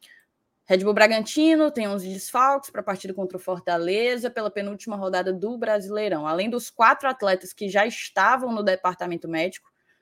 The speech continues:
Andrés Hurtado, Eric Ramírez, Léo Ortiz e Praxedes. Mas, assim, até onde eu lembro, Hurtado,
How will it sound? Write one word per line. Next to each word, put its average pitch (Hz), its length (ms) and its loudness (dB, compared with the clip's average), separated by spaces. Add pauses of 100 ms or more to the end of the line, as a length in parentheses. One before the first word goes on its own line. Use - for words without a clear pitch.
(120)
Andrés 202 460 4
Hurtado, 202 760 2 (140)
Eric 247 300 4
Ramírez, 202 840 -4
Léo 220 300 4
Ortiz 226 580 -4
e 240 60 -6
Praxedes. 185 680 -4 (280)
Mas, 247 200 4
assim, 294 280 0
até 226 280 2
onde 311 200 6
eu 262 100 4
lembro, 214 420 -2 (380)
Hurtado, 277 1000 2